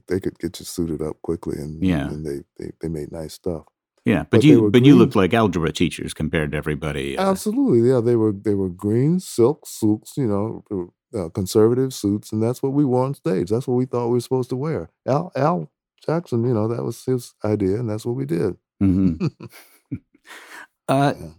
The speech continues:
Speaker 2: you know, in Memphis in the time, you were, uh, the M Gs were sort of held up. I don't know if they were held up at the time, but they are now as an integrated band. There weren't many
Speaker 1: Mm-hmm.
Speaker 2: integrated bands in the country.
Speaker 1: Mm-hmm.
Speaker 2: And you were probably the most famous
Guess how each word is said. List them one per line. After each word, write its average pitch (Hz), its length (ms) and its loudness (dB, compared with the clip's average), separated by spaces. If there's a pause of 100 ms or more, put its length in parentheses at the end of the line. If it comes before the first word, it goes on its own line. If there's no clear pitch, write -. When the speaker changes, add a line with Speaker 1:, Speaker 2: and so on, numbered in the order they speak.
(100)
Speaker 2:
you 190 80 0
know, 180 100 2
in 160 200 2
Memphis 170 400 2
in 113 100 6
the 101 80 2
time, 95 280 0
you 123 160 6
were, 131 160 8 (100)
uh, 82 100 0 (1500)
the 143 160 8
M 160 100 10
Gs 117 320 4
were 95 280 2
sort - 200 -4
of - 40 -10
held 95 320 0
up. 87 140 0
I - 40 -6
don't 190 100 2
know 196 60 2
if 160 100 0
they 139 80 4
were 107 80 2
held 95 200 2
up 92 120 -2
at 76 60 -8
the - 80 -14
time, 82 380 0
but - 100 -6
they 123 120 4
are 104 120 4
now 90 480 0 (460)
as 95 180 2
an 87 140 2
integrated 82 600 0
band. 78 300 -4
There 90 80 -2
weren't 107 180 2
many 92 220 2
Speaker 1:
Mm-hmm. 87 60 0
Speaker 2:
integrated 80 520 -4
bands 76 360 -8
in - 80 -8
the - 60 -10
country. - 560 -12 (100)
Speaker 1:
Mm-hmm. 90 400 -4
Speaker 2:
And 92 100 6
you 98 100 6
were 92 80 4
probably 85 800 0
the 73 100 -8
most - 240 -8
famous - 600 -8